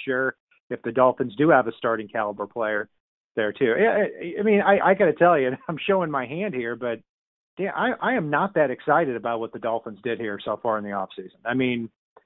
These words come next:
I thought there was an opportunity for them to spend their money wisely, to really show and build a consistent message here for the future. And, and part of that is not by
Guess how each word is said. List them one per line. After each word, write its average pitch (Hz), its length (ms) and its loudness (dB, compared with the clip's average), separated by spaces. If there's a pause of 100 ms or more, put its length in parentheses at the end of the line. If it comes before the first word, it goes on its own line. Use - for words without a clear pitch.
(180)
I 165 120 6
thought 220 280 4
there 208 120 4
was 196 240 2
an 160 100 -2
opportunity 151 720 -2
for 131 140 -10
them 123 300 -4 (100)
to 113 420 -4 (220)
spend 175 260 0
their 175 80 2
money 160 280 2
wisely, 120 760 0 (220)
to 143 100 2
really 165 720 6 (680)
show 160 280 4
and 131 120 -6
build 139 260 -2
a 135 40 -2
consistent 135 540 -6
message 123 400 -6
here 117 160 -4
for 117 100 -10
the 110 80 -6
future. 135 540 4
And, 131 160 2
and 135 160 0
part 160 180 6
of 170 60 4
that 151 180 6
is 135 160 -2
not 139 240 -2
by 147 180 2